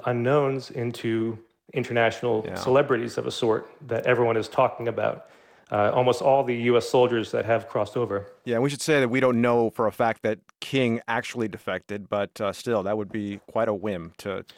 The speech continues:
Speaker 2: try <laughs> something like that. H-, how does North Korea typically treat service members who cross?
Speaker 1: Um, well, the Koreans, the North Korean, uh,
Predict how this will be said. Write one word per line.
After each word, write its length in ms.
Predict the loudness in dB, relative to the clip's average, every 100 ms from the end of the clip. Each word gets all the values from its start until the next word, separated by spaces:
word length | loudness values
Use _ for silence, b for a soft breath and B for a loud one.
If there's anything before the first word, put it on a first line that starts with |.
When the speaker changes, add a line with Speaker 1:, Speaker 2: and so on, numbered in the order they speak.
| -8
Speaker 2:
try 140 | -6
<laughs> 100 | -4
something 220 | -4 -2
like 180 | -4 -2
that. 240 | 0 0 -2
H-, 100 | -6
how 140 | -2
does 120 | 0 2
North 220 | 2 2
Korea 300 | 2 4 2
typically 360 | 0 -4 -2
treat 400 | -2 -2 -4 -4
service 280 | -4 -4 -2
members 300 | -4 -6 -8
who 60 | -10
cross? 460 | -4 -4 -4 -12 -20 _ _ -20 -10 0
Speaker 1:
Um, 400 | 2 2 0 2
well, 520 | 4 4 0 -4 -16 -18 -10
the 420 | -6 -4 -6 -10 _ _ _ -6
Koreans, 600 | 2 4 4 0 -2 -8
the 220 | -4 2
North 200 | 2 2
Korean, 500 | 0 2 2 0 -2
uh, 320 | -2 0 0